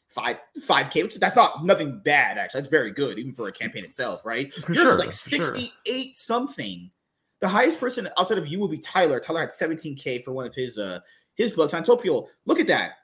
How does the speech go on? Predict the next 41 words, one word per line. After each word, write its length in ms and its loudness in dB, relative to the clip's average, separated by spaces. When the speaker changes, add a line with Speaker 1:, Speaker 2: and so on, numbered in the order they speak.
Speaker 1:
I 100 8
brought 160 8
on 160 6
Speaker 2:
Yeah. 200 8
Speaker 1:
more 400 2
people 480 -8
that 100 -2
have 160 -2
less 340 -2
than 220 -4
five 500 2
K 240 -4
of 160 -2
a 60 -4
backing 640 -2
than 120 0
the 40 -2
people 180 -2
that 260 0
are 120 6
like 200 -2
you 160 -2
and 80 -2
Tyler 200 0
who 60 -2
have, 180 -6
obviously, 280 -2
you're 80 -4
in, 60 -2
like, 100 -4
like, 160 -6
the 60 -12
double 320 -4
digits, 360 -8
right?" 260 -8
But 80 0
that's 180 6
the 80 4
Speaker 2:
Right. 100 -4
Speaker 1:
thing 300 -2
is, 320 -2